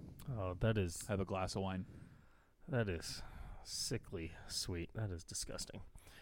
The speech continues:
Speaker 2: Are you puking yet?
Speaker 1: Almost.
Speaker 2: So, um, did you see that Jonathan called me out for having shitty segues?
Speaker 1: Yeah, he did. I loved it.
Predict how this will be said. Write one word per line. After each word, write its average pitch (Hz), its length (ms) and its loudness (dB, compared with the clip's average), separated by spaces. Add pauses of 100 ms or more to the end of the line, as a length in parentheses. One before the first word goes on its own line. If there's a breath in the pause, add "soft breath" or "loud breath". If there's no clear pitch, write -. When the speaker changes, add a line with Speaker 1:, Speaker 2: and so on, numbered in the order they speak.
(260 loud breath)
Speaker 2:
Are - 40 2
you 98 120 8
puking 110 440 2
yet? 131 200 2
Speaker 1:
Almost. 87 680 2 (1500 soft breath)
Speaker 2:
So, 135 420 12
um, 113 420 10 (1600)
did 123 160 12
you 151 100 12
see 175 200 10
that 135 160 10
Jonathan 123 420 8
called 120 260 4
me 104 80 6
out 110 160 4
for 110 100 4
having 101 260 2
shitty 107 260 4
segues? 107 560 4 (580)
Speaker 1:
Yeah, 160 320 12
he 135 60 10
did. 127 260 8
I 135 100 12
loved 127 340 10
it. 104 140 8